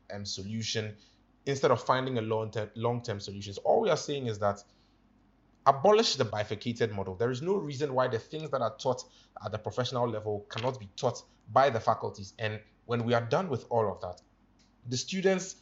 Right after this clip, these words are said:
or the graduates from this unified legal education regime can go and take a bar exam, which is what you take before you become a lawyer. And it doesn't matter how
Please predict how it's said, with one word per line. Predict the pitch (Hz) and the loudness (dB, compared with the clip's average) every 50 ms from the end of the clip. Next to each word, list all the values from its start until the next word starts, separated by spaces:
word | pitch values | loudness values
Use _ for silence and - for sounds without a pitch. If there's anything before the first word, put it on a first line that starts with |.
| _ _ _ - | _ _ _ 2
or | 120 120 123 127 117 95 | 4 6 6 6 4 4
the | 123 120 120 120 117 101 | 2 0 0 0 -4 -2
graduates | 92 131 127 143 147 143 160 160 156 156 - | 4 6 6 6 4 2 -2 -2 -2 -4 -6
from | - - 123 113 110 | -6 -2 -2 -2 -2
this | 113 139 123 120 | -2 -6 -6 -4
unified | 123 120 123 127 123 120 131 127 120 120 120 - - - - - - _ _ _ - | -4 -2 0 0 0 4 4 4 4 4 0 -4 -10 -18 -20 -20 -20 _ _ _ -6
legal | 110 113 123 117 120 123 120 120 120 120 - | -2 0 0 2 4 6 6 6 6 4 0
education | 107 104 101 - - 117 110 - - 110 110 113 107 107 _ _ _ - | -6 -8 -8 -6 -4 -4 -4 -2 -4 -4 -6 -6 -8 -10 _ _ _ -12
regime | 98 104 101 98 101 107 107 107 104 101 - - - - - - | -10 -8 -6 -6 -6 -6 -6 -6 -8 -10 -12 -16 -20 -20 -12 -4
can | - 151 143 147 143 | -2 -2 -2 0 2
go | 160 208 185 | 2 2 2
and | 151 131 - | 0 -4 -6
take | - - 160 139 143 - - _ _ _ - - | -6 -4 -4 -4 -6 -8 -14 _ _ _ -6 -4
a | 113 110 110 110 | -4 -2 0 4
bar | - 156 151 151 151 - - | 6 6 8 6 4 2 0
exam, | 110 101 117 110 156 151 127 95 85 - - _ _ _ _ - | -4 -2 2 4 4 4 4 2 0 -8 -20 _ _ _ _ 0
which | - - - 175 | 0 0 2 2
is | 151 127 | 0 4
what | 143 170 170 170 - - - | 6 6 6 6 4 -10 -8
you | 120 123 127 123 | -6 -2 -2 -2
take | 123 - 185 156 - - - - - | -2 0 0 0 0 -2 -14 -12 -8
before | 113 120 117 - 160 156 151 | -6 -6 -2 4 6 6 6
you | 135 123 | 6 2
become | 117 - - 147 131 | -2 2 2 2 4
a | 117 | 4
lawyer. | 110 117 117 117 113 101 101 98 - - _ - | 2 6 8 8 8 6 4 -2 -8 -10 _ -2
And | 156 160 160 151 - _ _ _ _ _ _ _ - | 0 0 -2 -4 -10 _ _ _ _ _ _ _ -8
it | 180 180 | -6 0
doesn't | 220 226 226 233 226 196 | 0 0 2 2 0 0
matter | 170 156 147 - 147 | 0 0 -2 -2 -4
how | 123 120 131 123 | 0 2 2 2